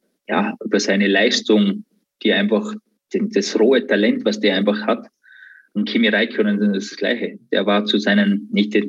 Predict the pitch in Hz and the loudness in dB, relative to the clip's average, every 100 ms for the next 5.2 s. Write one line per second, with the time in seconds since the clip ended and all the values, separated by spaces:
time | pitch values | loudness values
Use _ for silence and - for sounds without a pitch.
0 | - 104 107 101 92 98 120 - 101 98 | -2 -4 -4 -6 -4 -4 -4 -2 -2 0
1 | 95 - 85 - - - 101 98 101 - | 0 -2 -12 -14 -14 -4 -2 0 -2 0
2 | 107 117 113 110 107 107 107 107 104 101 | 2 4 4 4 4 4 4 4 2 2
3 | 101 113 113 110 107 107 110 107 107 107 | 2 2 2 2 2 2 2 2 0 0
4 | 107 101 - - 104 104 - 107 120 123 | 0 0 -4 -6 0 0 2 2 4 2
5 | - | -2